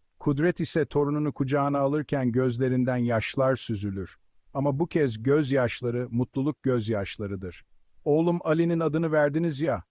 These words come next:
artık içim biraz olsun rahat." der Karan başını eğer. "Onu asla unutmayacağız baba."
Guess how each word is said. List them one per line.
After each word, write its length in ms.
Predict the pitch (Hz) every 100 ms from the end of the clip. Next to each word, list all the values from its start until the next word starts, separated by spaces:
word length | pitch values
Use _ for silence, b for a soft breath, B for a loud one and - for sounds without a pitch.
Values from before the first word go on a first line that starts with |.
| -
artık 340 | 143 147 156
içim 320 | 135 - 160 151
biraz 280 | 151 143
olsun 420 | 135 127 - 120 117
rahat." 400 | 107 117 - - _ - -
der 260 | 143 156
Karan 360 | - 147 160 156
başını 320 | 143 156 135
eğer. 360 | 113 101 - - - - _ _ -
"Onu 220 | 143 165
asla 460 | 160 - 156 143 143
unutmayacağız 760 | 156 - 131 110 117 104 101
baba." 320 | 104 98 87